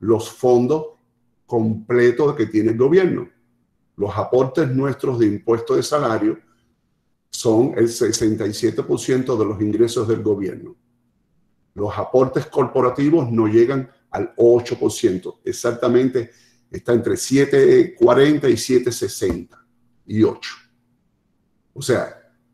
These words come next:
y, y son las corporaciones lo que se llevan el ochenta y siete por ciento de todos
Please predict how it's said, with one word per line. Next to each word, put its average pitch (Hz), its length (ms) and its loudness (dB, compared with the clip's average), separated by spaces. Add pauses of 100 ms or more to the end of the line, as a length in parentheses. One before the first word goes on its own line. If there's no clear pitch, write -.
y, 117 340 -2
y 110 60 2
son 156 520 2 (200)
las 110 180 -4
corporaciones 120 760 0
lo 117 120 0
que 117 100 -6
se - 140 -4
llevan 143 340 0 (260)
el 120 160 0
ochenta 120 440 2
y 113 80 -2
siete 147 320 -4
por - 180 -2
ciento 151 400 -4
de 113 140 0
todos 170 720 0